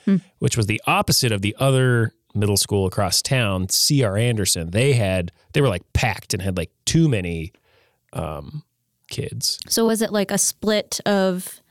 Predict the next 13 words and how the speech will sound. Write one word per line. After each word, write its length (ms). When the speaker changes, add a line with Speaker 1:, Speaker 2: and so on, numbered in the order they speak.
Speaker 1:
if 240
you 220
went 440
to 180
any 220
of 100
those 380
elementary 520
schools, 460
you 140
could 220
choose 380
which 480